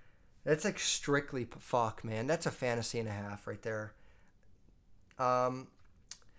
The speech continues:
okay, the next one says, "Fucked in Lake Michigan." I said, "What do you mean?" He said, "I don't remember." Okay. Uh, so I, I don't know. What does that mean?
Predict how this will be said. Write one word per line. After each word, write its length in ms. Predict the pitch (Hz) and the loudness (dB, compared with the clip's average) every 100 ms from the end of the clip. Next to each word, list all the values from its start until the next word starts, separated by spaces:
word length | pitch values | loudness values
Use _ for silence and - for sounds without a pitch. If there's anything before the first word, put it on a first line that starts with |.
| - - | -8 2
okay, 120 | 160 | 4
the 80 | 165 | 6
next 200 | 202 254 | 6 4
one 100 | 226 | 4
says, 180 | 220 | 4
"Fucked 480 | - - 160 170 - | 2 2 2 2 0
in 120 | 170 | 0
Lake 240 | 156 156 147 | 2 2 2
Michigan." 560 | 156 - 156 175 175 175 - - 143 | 0 0 0 0 0 -6 -16 -6 0
I 80 | |
said, 240 | 143 175 123 | 2 2 2
"What 180 | 120 156 | 2 4
do 80 | |
you 100 | 165 | 2
mean?" 300 | 156 156 175 | 0 0 0
He 100 | 165 | 0
said, 200 | 151 151 | 2 4
"I 80 | 131 | 4
don't 260 | 113 135 143 | 4 0 0
remember." 600 | 143 135 120 110 107 107 - - - - - - _ _ 123 | 0 0 0 0 0 -4 -16 -20 -20 -20 -20 -20 _ _ -8
Okay. 500 | - 120 110 107 - - - - - - - | -2 0 0 -2 -8 -20 -20 -20 -20 -14 -4
Uh, 420 | 113 110 107 110 | -2 0 -2 -4
so 180 | - 139 | -6 -4
I, 1500 | 131 - 147 - - - - - - - - - - - 123 | -4 -6 -14 -20 -20 -20 -20 -20 -20 -20 -20 -20 -20 -4 2
I 20 | |
don't 100 | 131 | 2
know. 60 | |
What 120 | 131 127 | 2 -2
does 100 | 147 | -2
that 120 | 120 | -4
mean? 460 | 139 135 107 98 | -2 -2 -4 -8